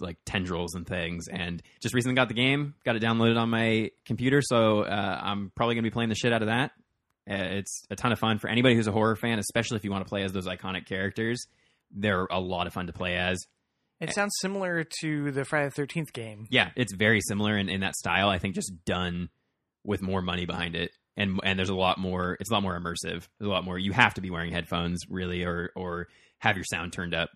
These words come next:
Speaker 1: because there's so much of it. And it, it's, it's scary. They're really, they're, when the killer's coming up on you, you're, you're sweating, you're jumping.
Speaker 2: <laughs>
Speaker 1: It's, it's like you're playing out a, a, a horror movie, and you can play on these,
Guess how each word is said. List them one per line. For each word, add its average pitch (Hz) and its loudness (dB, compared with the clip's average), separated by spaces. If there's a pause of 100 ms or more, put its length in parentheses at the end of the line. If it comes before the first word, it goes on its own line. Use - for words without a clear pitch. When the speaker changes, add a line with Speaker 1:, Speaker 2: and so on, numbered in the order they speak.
Speaker 1:
because 101 -6
there's 87 -2
so 95 2
much 90 -2
of 87 -8
it. 87 -4 (260)
And 101 -4
it, 95 -4
it's, - -4
it's 120 0
scary. 90 0 (140)
They're 95 2
really, 98 4
they're, 95 -2 (100)
when 98 -2
the 95 0
killer's 127 6
coming 127 6
up 131 6
on 101 6
you, 95 4
you're, 104 4 (120)
you're 117 0
sweating, 101 0
you're 98 0
jumping. 90 4
Speaker 2:
<laughs> - -2
Speaker 1:
It's, - -2
it's 98 0
like 95 2
you're 95 0 (160)
playing 92 0
out 90 0
a, - -6
a, 90 -4 (240)
a 95 -2
horror 117 4
movie, 87 -2
and 95 -2
you 90 -2
can 95 -4
play 98 0
on 90 0
these, 87 -6